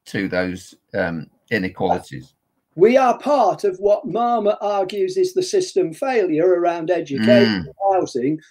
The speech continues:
Speaker 2: We are no worse.
Speaker 1: Mm.
Speaker 2: We are making health inequalities worse by the way we are providing our services in our facilities and clubs.
Speaker 1: Mm.
Speaker 2: And that explains why we're not closing the gap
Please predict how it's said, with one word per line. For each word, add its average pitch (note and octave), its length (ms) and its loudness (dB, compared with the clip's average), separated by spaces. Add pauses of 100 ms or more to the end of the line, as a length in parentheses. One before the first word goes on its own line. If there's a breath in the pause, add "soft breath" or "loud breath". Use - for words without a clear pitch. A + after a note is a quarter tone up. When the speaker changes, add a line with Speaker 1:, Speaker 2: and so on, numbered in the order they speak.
(220 soft breath)
Speaker 2:
We G#3+ 340 6
are G#3 200 6
no F3+ 240 4
worse. C#3 540 -4 (640)
Speaker 1:
Mm. G2 340 -2
Speaker 2:
We A#3+ 220 6 (100)
are G#3+ 80 0
making G3+ 460 0
health A#3+ 380 -8
inequalities G3 760 -4
worse F#3+ 420 0
by E3+ 300 0
the E3 140 0
way F#3+ 360 6
we F3 240 6
are E3 260 0
providing E3 880 -2 (280 loud breath)
our G3 320 4
services E3 680 -2
in E3 120 -4
our D#3+ 220 -2
facilities D3+ 680 -4
and C#3+ 180 -4
clubs. C3+ 200 -4 (180)
Speaker 1:
Mm. F2 200 -6 (600)
Speaker 2:
And D#3 180 4
that A#3 260 4
explains E3 760 0
why D#3+ 480 0 (360)
we're E3+ 180 4
not F3 300 6
closing E3 540 -2
the D#3 80 -4
gap D3+ 340 -4